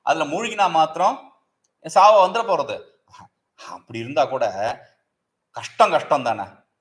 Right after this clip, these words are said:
கஷ்டம் ஒண்ணுமே இல்ல. அமிர்த கடல்ல மூழ்கினாலும் ஒரு கஷ்டம் இல்ல. ஏன் அப்படின்னு கேட்டா, கிரீடன், நீ விளையாடிட்டு இருக்க போற அதுல. நீச்சல் தெரிஞ்சவனுக்கு அதுக்கு என்ன கஷ்டம்?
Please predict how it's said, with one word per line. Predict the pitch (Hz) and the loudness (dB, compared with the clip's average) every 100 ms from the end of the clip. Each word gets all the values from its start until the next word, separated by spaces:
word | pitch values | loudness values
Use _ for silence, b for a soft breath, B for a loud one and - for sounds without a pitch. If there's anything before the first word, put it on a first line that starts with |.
| _ _ - | _ _ -2
கஷ்டம் | 226 - 269 | -2 0 2
ஒண்ணுமே | 262 262 254 254 | 4 2 2 0
இல்ல. | 233 220 190 | 2 4 6
அமிர்த | 147 196 226 | 4 2 0
கடல்ல | 226 214 214 196 | 0 0 0 -2
மூழ்கினாலும் | 208 233 214 214 226 | -4 -6 -2 -2 -2
ஒரு | 214 | -4
கஷ்டம் | 208 - 214 | -6 -4 -6
இல்ல. | 202 175 139 107 | -4 0 0 0
ஏன் | 117 180 | -4 -2
அப்படின்னு | 220 185 185 | -2 -4 -6
கேட்டா, | 160 143 147 156 190 233 - - _ | -4 0 4 6 4 2 -6 -20 _
கிரீடன், | 147 135 120 123 135 | -14 -10 -10 -10 -12
நீ | 156 | -18
விளையாடிட்டு | 127 135 214 277 254 | -16 -8 -4 -4 -6
இருக்க | 196 135 | -12 -12
போற | 117 104 | -10 -10
அதுல. | 95 92 87 - _ _ _ _ _ _ _ _ _ _ | -10 -14 -16 -18 _ _ _ _ _ _ _ _ _ _
நீச்சல் | 214 214 233 | -12 -10 -10
தெரிஞ்சவனுக்கு | 214 202 202 202 170 | -10 -10 -10 -8 -8
அதுக்கு | 139 | -8
என்ன | 160 | -10
கஷ்டம்? | 185 135 - 127 | -8 -8 -6 -8